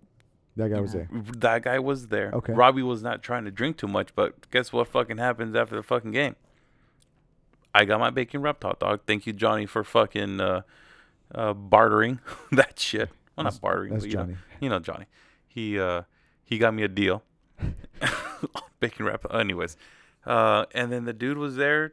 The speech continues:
Speaker 2: fucking serving up palomas and
Speaker 1: Yeah.
Speaker 2: vampiros
Speaker 1: Yeah, yeah, yeah,
Speaker 2: and
Speaker 1: that's it.
Speaker 2: shit like that. And, and fucking he gave, he gave Robbie the bottle. He's like, "Here, drink as much as you want."
Speaker 1: Fuck.
Speaker 2: God damn. <laughs>
Speaker 1: The guy that didn't wanna drink.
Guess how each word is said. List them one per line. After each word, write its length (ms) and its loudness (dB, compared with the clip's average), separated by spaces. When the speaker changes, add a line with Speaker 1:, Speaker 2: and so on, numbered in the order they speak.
Speaker 2:
fucking 320 -6
serving 360 -6
up 160 -4
palomas 600 0
and 240 -6
Speaker 1:
Yeah. 200 0
Speaker 2:
vampiros 800 0
Speaker 1:
Yeah, 100 2
yeah, 120 2
yeah, 80 2
Speaker 2:
and 80 -2
Speaker 1:
that's 80 -6
it. 80 -2
Speaker 2:
shit 120 -2
like 180 0
that. 300 2
And, 220 -2
and 440 -2
fucking 500 -2
he 220 -6
gave, 380 2
he 160 -2
gave 480 -2
Robbie 320 2
the 80 -6
bottle. 300 4
He's 180 -4
like, 140 -2
"Here, 180 -8
drink 180 -6
as 100 -6
much 180 -6
as 100 -10
you 80 -6
want." 220 -4
Speaker 1:
Fuck. 760 2
Speaker 2:
God 480 10
damn. 420 6
<laughs> 120 8
Speaker 1:
The 60 -8
guy 140 2
that 100 2
didn't 160 2
wanna 180 0
drink. 240 -4